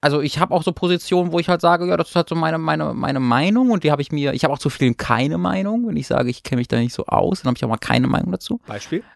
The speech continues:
Speaker 1: Äh, Israel und Pakistan.
Speaker 2: Ah, das weiß aber keiner.
Speaker 1: Äh,
Speaker 2: Das
Speaker 1: Paki-,
Speaker 2: ist
Speaker 1: und
Speaker 2: gemein.
Speaker 1: Paki-,
Speaker 2: Ich bin
Speaker 1: und Pakistan
Speaker 2: genau,
Speaker 1: vor
Speaker 2: geht
Speaker 1: allen
Speaker 2: schon,
Speaker 1: Dingen.
Speaker 2: geht schon gut.
Speaker 1: Holy shit, warum, was ist denn da
Speaker 2: Der, der
Speaker 1: passiert?
Speaker 2: Nahostkonflikt
Speaker 1: Der
Speaker 2: zwischen
Speaker 1: Na-,
Speaker 2: Israel
Speaker 1: der,
Speaker 2: und
Speaker 1: oh,
Speaker 2: Pakistan.
Speaker 1: das tut, das ist meine, meine, das ist, da, da habe ich jetzt wieder so ein Bild von mir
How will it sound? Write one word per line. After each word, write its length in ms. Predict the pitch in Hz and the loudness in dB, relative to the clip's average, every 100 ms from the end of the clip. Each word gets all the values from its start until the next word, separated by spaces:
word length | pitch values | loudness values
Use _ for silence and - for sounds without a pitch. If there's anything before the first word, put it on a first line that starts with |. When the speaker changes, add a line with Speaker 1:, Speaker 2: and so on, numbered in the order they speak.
| - | 4
Speaker 1:
Äh, 420 | 123 127 123 120 | 6 8 6 4
Israel 680 | - 160 - 135 113 143 139 | 0 -2 2 2 4 2 2
und 200 | - 127 | 0 -2
Pakistan. 580 | 131 120 110 - 107 98 | 0 -2 -2 -2 0 0
Speaker 2:
Ah, 40 | |
das 140 | 110 113 | -2 -4
weiß 160 | 120 | -4
aber 120 | 104 101 | -6 -10
keiner. 200 | 92 87 | -8 -8
Speaker 1:
Äh, 40 | |
Speaker 2:
Das 80 | 87 | -4
Speaker 1:
Paki-, 180 | 147 165 | -2 0
Speaker 2:
ist 60 | 165 | 0
Speaker 1:
und 80 | |
Speaker 2:
gemein. 320 | 160 180 180 139 | 2 2 2 0
Speaker 1:
Paki-, 60 | |
Speaker 2:
Ich 80 | 127 | -2
bin 140 | 147 156 | -2 0
Speaker 1:
und 180 | 180 | 0
Pakistan 400 | - 175 180 175 | 2 0 2 2
Speaker 2:
genau, 180 | 180 135 | 4 4
Speaker 1:
vor 100 | 151 | 6
Speaker 2:
geht 100 | 170 | 4
Speaker 1:
allen 80 | 120 | 4
Speaker 2:
schon, 80 | 160 | 0
Speaker 1:
Dingen. 100 | 135 | -4
Speaker 2:
geht 100 | - | -2
schon 120 | 180 | -2
gut. 100 | - 185 | 2 2
Speaker 1:
Holy 440 | 226 233 220 254 - | 6 6 6 4 4
shit, 320 | 262 226 - - - | 2 2 -2 -6 -6
warum, 180 | 175 165 | -2 0
was 160 | 202 | 0
ist 100 | 196 | 0
denn 140 | 202 175 | -2 2
da 220 | 196 233 | 2 4
Speaker 2:
Der, 80 | 185 | 4
der 80 | 180 185 | 4 6
Speaker 1:
passiert? 120 | 190 | 4
Speaker 2:
Nahostkonflikt 680 | 240 - - 208 196 190 170 | 4 0 0 0 0 -2 2
Speaker 1:
Der 160 | 175 | 4
Speaker 2:
zwischen 60 | 185 | 4
Speaker 1:
Na-, 80 | 180 | 2
Speaker 2:
Israel 280 | 269 202 - 214 | 4 4 4 4
Speaker 1:
der, 120 | 214 | 6
Speaker 2:
und 40 | 220 | 6
Speaker 1:
oh, 40 | |
Speaker 2:
Pakistan. 720 | 180 180 190 185 151 135 135 165 | 6 6 4 2 -2 -2 -2 -4
Speaker 1:
das 160 | 147 | -10
tut, 180 | - 160 | -8 -6
das 80 | 135 | -4
ist 260 | 147 - 135 | -6 -6 -2
meine, 240 | 143 135 | 0 0
meine, 260 | 139 139 123 | 0 0 0
das 220 | 143 175 | -2 -2
ist, 180 | 151 147 | -2 -2
da, 40 | - - - | -4 -4 2
da 120 | 156 | 4
habe 120 | 175 | 4
ich 80 | 165 | 2
jetzt 160 | 160 | 0
wieder 120 | 165 156 | 0 0
so 60 | |
ein 80 | 147 | 2
Bild 240 | 151 196 | 2 2
von 220 | - 165 151 | 0 -2 0
mir 340 | 170 196 | 2 2